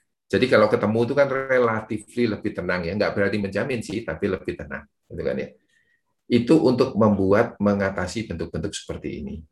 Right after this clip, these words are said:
Mereka mengembangkan alat-alat lain untuk bisa mendeteksi, kan ya. Tapi intinya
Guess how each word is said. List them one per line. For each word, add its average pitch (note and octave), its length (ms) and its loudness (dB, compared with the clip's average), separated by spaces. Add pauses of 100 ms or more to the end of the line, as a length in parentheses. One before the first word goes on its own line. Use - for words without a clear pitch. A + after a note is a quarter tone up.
Mereka A#2 320 6
mengembangkan E2+ 560 2
alat-alat E2 560 -2
lain E2+ 320 0
untuk D#2+ 160 -6
bisa E2 240 -4
mendeteksi, E2 880 0 (240)
kan - 80 -2
ya. - 240 2 (320)
Tapi - 480 0
intinya A#2+ 400 2